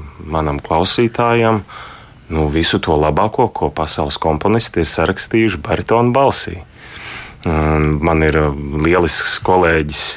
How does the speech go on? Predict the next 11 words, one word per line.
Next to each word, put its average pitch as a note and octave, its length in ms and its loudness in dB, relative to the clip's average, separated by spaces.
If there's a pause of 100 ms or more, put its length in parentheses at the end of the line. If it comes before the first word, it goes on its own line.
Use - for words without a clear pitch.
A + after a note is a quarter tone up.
(460)
pie - 160 -2
klavierēm D#2 560 0
Mentes E2 400 0
Zilberts, A2 560 0
kuram D#2 240 -2
pieredze D#2 640 0
ar, D2+ 220 0
uh, D2 100 -6
dziedātājiem D2+ 960 0
ir, D2+ 160 -2
nu, D2+ 220 0